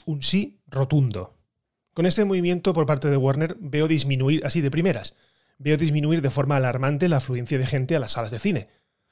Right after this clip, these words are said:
Unas salas que, bueno, a día de hoy, pese a que se encargan de decirnos que son seguras, y no lo pongo en duda, ojo, a muchos nos da muy mal rollo acudir. Y como sabemos,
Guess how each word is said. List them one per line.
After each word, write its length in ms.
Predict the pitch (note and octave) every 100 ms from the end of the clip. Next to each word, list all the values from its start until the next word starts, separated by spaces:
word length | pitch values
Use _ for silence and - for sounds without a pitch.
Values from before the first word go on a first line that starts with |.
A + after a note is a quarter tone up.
| _
Unas 240 | E3 F3+ F3
salas 280 | D3+ D#3+
que, 100 | - B2+
bueno, 300 | C3 A2+ -
a 100 | B2
día 200 | C#3 C3+
de 140 | C#3
hoy, 160 | C3 D#3
pese 380 | - C3+ B2+ C3+
a 40 |
que 120 | C3
se 80 | A#2+
encargan 440 | A#2 A2+ F#3 G3 F3+
de 60 |
decirnos 460 | D3 C3+ F3+ E3+ C#3
que 80 | B2
son 180 | E3
seguras, 420 | F3 C#3+ E3+ D#3 -
y 140 | D#3
no 120 | D3 A3
lo 140 | E3+
pongo 260 | F3+ E3 C#3+
en 120 | B2+
duda, 360 | C#3 C3 D3+ -
ojo, 400 | D3 - G3+ - _ -
a 100 | F#3+
muchos 360 | G3+ F#3 F3
nos 120 | E3 C#3+
da 100 | D3
muy 320 | D#3+ F3 E3
mal 200 | C#3+ C3+
rollo 260 | C3 C3+
acudir. 380 | C3+ A#2 B2+ G#2+ - _ _ -
Y 120 | E3+
como 200 | E3+ C#3
sabemos, 560 | D#3 D3 F3 A3 -